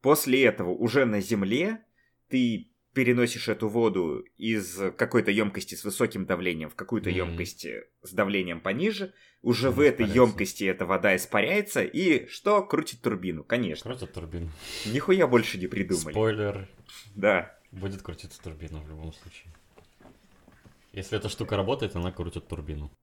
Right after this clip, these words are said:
Speaker 1: Мгм. Соответственно, потом, опять же, этот пар конденсируется и закачивается обратно в землю. А, третий тип, э, геотермальных электростанций, он куда менее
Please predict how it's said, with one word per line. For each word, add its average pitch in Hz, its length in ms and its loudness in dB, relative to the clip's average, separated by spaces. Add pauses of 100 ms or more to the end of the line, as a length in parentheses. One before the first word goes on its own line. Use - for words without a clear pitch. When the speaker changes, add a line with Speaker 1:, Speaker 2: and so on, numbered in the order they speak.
(200)
Speaker 1:
Мгм. 107 400 -4 (1300)
Соответственно, 139 500 4
потом, 123 300 4
опять 101 320 4
же, 90 140 -2
этот 92 260 -4
пар 95 200 2
конденсируется 110 1000 0
и 104 880 -2 (140)
закачивается 90 800 -4
обратно 92 360 -2
в 80 80 -10
землю. 82 360 -8 (1500)
А, 98 220 -2 (140)
третий 147 360 2
тип, - 340 -4
э, 98 220 0
геотермальных 104 720 0
электростанций, 107 840 -2
он 139 200 2
куда 113 340 2
менее 101 840 -2